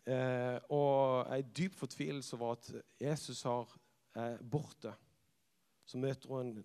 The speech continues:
det hun tror er en gartner. Og så snur gartneren seg til,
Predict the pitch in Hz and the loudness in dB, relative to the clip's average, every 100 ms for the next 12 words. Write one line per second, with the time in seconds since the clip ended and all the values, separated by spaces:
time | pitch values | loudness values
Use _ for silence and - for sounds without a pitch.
0 | 113 123 117 - 117 107 95 127 127 - | -4 -4 -4 -4 -4 -4 -4 -6 -8 -14
1 | - - - _ _ _ _ _ _ _ | -14 -16 -20 _ _ _ _ _ _ _
2 | - - 120 - 120 147 156 127 127 - | -20 -10 -8 -6 -2 0 2 0 -4 -6
3 | 120 107 98 101 104 98 | -4 -4 -4 -6 -4 -4